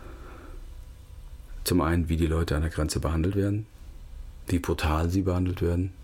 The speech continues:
Ähm, das ist wirklich kein Geschenk, ähm, was da passiert. Und, ähm,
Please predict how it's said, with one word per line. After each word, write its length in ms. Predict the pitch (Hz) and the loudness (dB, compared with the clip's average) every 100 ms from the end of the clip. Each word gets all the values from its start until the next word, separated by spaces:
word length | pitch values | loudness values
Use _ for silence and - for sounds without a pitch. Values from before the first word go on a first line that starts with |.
| - - - - - 90 | -16 -14 -12 -10 -6 0
Ähm, 600 | 85 78 78 78 78 90 | 2 4 2 2 0 0
das 220 | - 80 | -2 0
ist 360 | - - - - - - | -2 -2 -6 -10 -8 -2
wirklich 320 | 78 87 - | 0 0 0
kein 200 | 87 85 | 0 0
Geschenk, 440 | 90 87 85 - - - - - - - - - - - - - - - - | 0 2 0 0 -8 -14 -12 -12 -12 -12 -12 -12 -14 -14 -14 -14 -14 -6 0
ähm, 560 | 98 92 87 80 80 - | 2 4 4 2 2 0
was 200 | 85 - | -2 0
da 120 | 80 | -2
passiert. 500 | - - - 80 - | -2 0 0 0 0
Und, 460 | 85 80 78 82 - - - - - | 0 2 2 0 -6 -12 -14 -16 -8
ähm, 760 | - 87 85 78 78 76 78 | 0 2 2 2 2 2 0